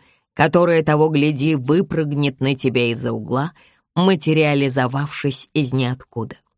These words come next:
Но на этот раз меня беспокоит не она, а это новенькая,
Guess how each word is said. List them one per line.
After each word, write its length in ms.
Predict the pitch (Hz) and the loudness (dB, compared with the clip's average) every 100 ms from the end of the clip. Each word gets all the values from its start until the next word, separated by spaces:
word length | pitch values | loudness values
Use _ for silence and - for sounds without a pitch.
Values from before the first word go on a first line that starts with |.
| _ _ _ _ _ _ _ _ _ _ _ | _ _ _ _ _ _ _ _ _ _ _
Но 280 | 147 147 139 | -2 0 0
на 320 | 127 120 127 | -2 -4 -6
этот 320 | 151 180 - | -8 -12 -14
раз 420 | 139 120 - - - _ _ _ _ _ _ _ - | -12 -12 -14 -18 -20 _ _ _ _ _ _ _ -2
меня 320 | 180 190 170 | 2 2 0
беспокоит 720 | 139 123 - 123 - 120 117 | -2 -4 -6 -8 -6 -6 -6
не 140 | 123 | -8
она, 300 | 117 123 143 - _ _ _ _ _ _ _ | -8 -10 -12 -18 _ _ _ _ _ _ _
а 140 | 156 143 | -2 -2
это 320 | 127 - 123 | -4 -6 -4
новенькая, 920 | 120 123 120 127 139 - - - | -2 -2 -4 -6 -12 -16 -20 -20